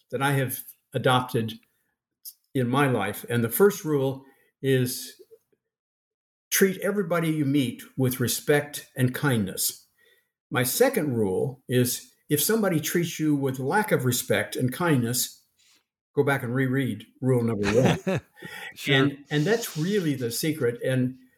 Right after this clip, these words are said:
Speaker 1: it was kind of interesting at Ohio State. Uh, I had helped a number of the Black students, 'cause many of them were sons and daughters of friends of mine, to get Black Studies courses put into the university.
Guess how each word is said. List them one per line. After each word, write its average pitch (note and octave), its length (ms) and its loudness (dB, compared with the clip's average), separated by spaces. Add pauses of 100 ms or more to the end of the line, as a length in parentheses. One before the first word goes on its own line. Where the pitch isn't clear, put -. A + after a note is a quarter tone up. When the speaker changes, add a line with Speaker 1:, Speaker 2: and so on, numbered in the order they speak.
(160)
Speaker 1:
it D3+ 80 2
was D3 140 0
kind B3+ 220 0
of B2 120 -2
interesting C3+ 760 0
at B2 120 0
Ohio C#3 280 0
State. C#3+ 340 4
Uh, A2+ 360 -2 (640)
I B2 160 0
had A#2+ 200 0
helped F#3 400 -2 (120)
a C#3 80 -2
number C#3+ 240 0
of B2 100 -2
the B2 80 -6
Black C3 280 0
students, C#3+ 520 0
'cause - 520 -2
many B2 200 -2
of A#2+ 100 2
them A#2+ 80 4
were A2 220 0 (340)
sons C#3 320 2
and A2+ 140 -2
daughters B2+ 420 0
of A#2+ 100 -8
friends G3 280 0
of A#2+ 80 -2
mine, A2 420 -2 (560)
to C3+ 420 0
get D#3 280 -2
Black D#3+ 280 0
Studies G#3+ 420 0
courses - 800 -2 (240)
put C#3 160 2
into C3 240 0
the B2+ 80 2
university. C3 680 2